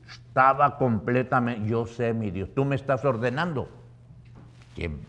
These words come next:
salga de aquí, yo voy a salir. No sé a dónde me manda, pero yo voy por medio de las alas de fe, voy a cumplir con la ordenanza que tú me estás presentando". Estos gigantes de la fe, hermano,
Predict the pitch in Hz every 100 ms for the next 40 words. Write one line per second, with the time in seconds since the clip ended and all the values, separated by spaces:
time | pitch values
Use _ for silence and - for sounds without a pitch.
0 | - 131 143 143 135 110 151 165 - -
1 | - 98 113 151 147 156 147 107 - -
2 | - - 87 117 143 151 160 160 175 170
3 | 175 190 202 170 101 - - - - 113
4 | 101 98 104 131 135 123 131 135 135 117
5 | 104 127 131 123 123 117 110 107 - -
6 | - 117 127 123 117 101 107 - 131 135
7 | 90 - - - - 92 104 123 131 127
8 | 123 127 110 - 123 123 123 - 117 110
9 | 107 104 113 107 107 101 90 92 85 -
10 | - - - 104 - 113 107 104 - 104
11 | 101 - - 95 95 - 98 87 90 78
12 | 71 65 - - 131 147 147 151 - 127
13 | 110 139 147 139 139 113 110 104 95 -
14 | 147 127 123 127 143 151